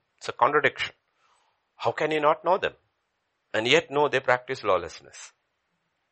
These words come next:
Okay. If he knows they practice lawlessness, that means he knows them.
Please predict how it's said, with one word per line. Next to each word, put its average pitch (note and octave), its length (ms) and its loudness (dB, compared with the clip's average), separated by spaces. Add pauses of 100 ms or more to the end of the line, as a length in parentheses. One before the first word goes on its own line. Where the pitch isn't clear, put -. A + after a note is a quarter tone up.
(2750)
Okay. - 280 -16 (240)
If - 120 -6
he A2 100 -2
knows C#3+ 200 6
they D#3+ 80 4
practice - 1040 -2
lawlessness, G2 640 4
that - 180 -2
means B2+ 220 -6
he F3 80 -6
knows D4+ 200 -4
them. - 160 -20